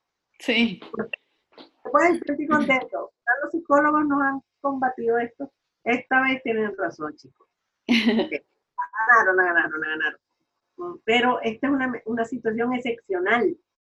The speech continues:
Speaker 2: Es algo distinto. Lo otro que se está presentando y que es por el, el confinamiento es la relación dentro de la familia.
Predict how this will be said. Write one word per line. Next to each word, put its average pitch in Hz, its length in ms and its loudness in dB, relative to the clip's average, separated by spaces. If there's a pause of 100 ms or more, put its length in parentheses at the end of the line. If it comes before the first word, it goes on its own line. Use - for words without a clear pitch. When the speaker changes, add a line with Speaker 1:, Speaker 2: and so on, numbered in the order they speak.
(2250)
Speaker 2:
Es 165 140 -14
algo - 360 -8 (140)
distinto. - 460 -12 (800)
Lo 226 180 6
otro 254 560 2
que - 80 -20
se - 100 -20
está 208 240 -6
presentando 277 1000 -4 (440)
y 214 100 -18
que 214 220 -2
es 220 100 -8 (140)
por 247 220 -2
el, 202 220 -10 (260)
el 190 460 -2
confinamiento 220 1040 -4 (1200)
es 240 340 -4 (720)
la 370 200 0
relación 196 680 -6
dentro 165 280 -8
de 156 80 -6
la 156 120 -12
familia. 151 480 -10